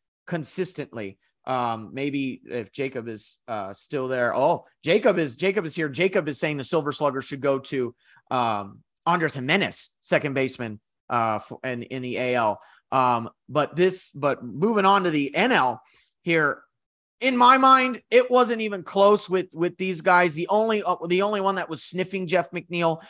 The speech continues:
was Jake Cronenworth. And Jeff McNeil at this point,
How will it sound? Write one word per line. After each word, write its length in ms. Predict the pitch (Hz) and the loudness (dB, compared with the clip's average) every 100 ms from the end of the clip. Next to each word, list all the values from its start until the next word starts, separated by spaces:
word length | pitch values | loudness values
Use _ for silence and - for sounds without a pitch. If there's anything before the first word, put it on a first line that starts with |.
| - | -8
was 160 | 151 135 | -6 -4
Jake 300 | - 180 175 | 0 0 2
Cronenworth. 580 | 185 175 170 156 151 143 _ _ _ _ - | 0 0 0 0 0 -2 _ _ _ _ -4
And 400 | 175 165 151 139 - _ _ _ _ _ _ _ _ - 151 _ _ _ _ - - - 143 | 0 2 0 -6 -16 _ _ _ _ _ _ _ _ -20 -20 _ _ _ _ -14 -14 -14 -10
Jeff 340 | - 240 262 | 2 2 2
McNeil 680 | 196 202 - 180 190 185 170 - | -4 -6 -4 -2 4 4 4 2
at 220 | 156 - | -2 -2
this 180 | 175 - | -6 -4
point, 300 | 175 151 | -4 -4